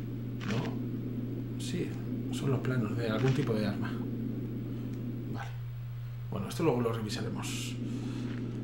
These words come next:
Vale. Eh, ¿por dónde vine? Allí hay una puerta. Voy a ver si me sitúa el mapa. No, no me sitúa. Hay dos salidas.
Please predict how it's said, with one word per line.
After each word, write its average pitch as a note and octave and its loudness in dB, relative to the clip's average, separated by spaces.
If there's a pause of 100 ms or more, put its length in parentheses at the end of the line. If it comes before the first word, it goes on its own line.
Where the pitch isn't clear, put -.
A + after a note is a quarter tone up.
(360)
Vale. - -2 (360)
Eh, A#2+ 4
¿por A#2 4
dónde C#3 8
vine? F3 6 (2750)
Allí - 0
hay C3 6
una A2 0
puerta. A#2+ 0
Voy B2 2
a C#3+ 4
ver C#3+ 2
si B2 0
me B2 4
sitúa B2 2
el C#3+ 4
mapa. B2 0 (880)
No, A2+ 0
no G#2+ 2
me A#2 2
sitúa. - -2 (1120)
Hay C3 2
dos D3+ 4
salidas. - 2